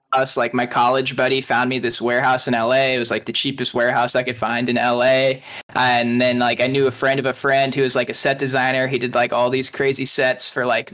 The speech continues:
The Voice and, like, um, all these Netflix shows. And I met with them and I was like, "Yo, here's my vision. Can we make this happen?" I met with a contractor. And then I, like, oversaw this, like, thirty person project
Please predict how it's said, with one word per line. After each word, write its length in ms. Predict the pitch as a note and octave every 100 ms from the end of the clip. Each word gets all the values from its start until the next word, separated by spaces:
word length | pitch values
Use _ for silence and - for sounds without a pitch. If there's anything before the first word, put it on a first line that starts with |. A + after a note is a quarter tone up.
| C#3+
The 100 | D3
Voice 640 | D#3 F3+ D3+ B2+ - -
and, 420 | - C3 B2+ B2 B2+
like, 360 | B2 A#2+ - - - -
um, 200 | C3+ C3+
all 120 | C3 C#3
these 160 | C#3+
Netflix 420 | D#3 D3+ D#3 C#3+ -
shows. 600 | C#3+ C3 B2+ A#2+ - - - -
And 140 | C3+ C3
I 280 | B2+ B2 A#2
met 260 | C3+ D3
with 120 | D3 D3
them 260 | D3 C#3+
and 80 | B2+
I 100 | B2
was 120 | B2+
like, 160 | B2 B2+
"Yo, 200 | C#3 C3+
here's 240 | C#3 B2+
my 120 | A#2+
vision. 640 | B2 E3 E3+ E3 D#3+ D#3 C#3+
Can 120 | C#3+
we 80 | B2
make 200 | B2 B2
this 140 | C3+
happen?" 500 | D#3 C#3+ C#3+ D3 C#3+
I 80 | B2+
met 140 | B2 B2+
with 120 | B2+
a 40 |
contractor. 840 | - C#3 C#3 D#3 C#3+ C#3+ C#3+ C#3 C#3 - - -
And 120 | C#3+
then 80 | C#3+
I, 140 | C#3+
like, 220 | C#3 C3 -
oversaw 760 | D3 C#3+ C#3+ - D3 C#3+ C#3
this, 180 | C3+ B2+
like, 280 | C3 B2+ -
thirty 300 | C#3+ C#3 C#3
person 600 | C#3 C#3 C3+ C#3+ B2+ B2
project 840 | - C#3 C3 C3+ D3 B2+ B2 -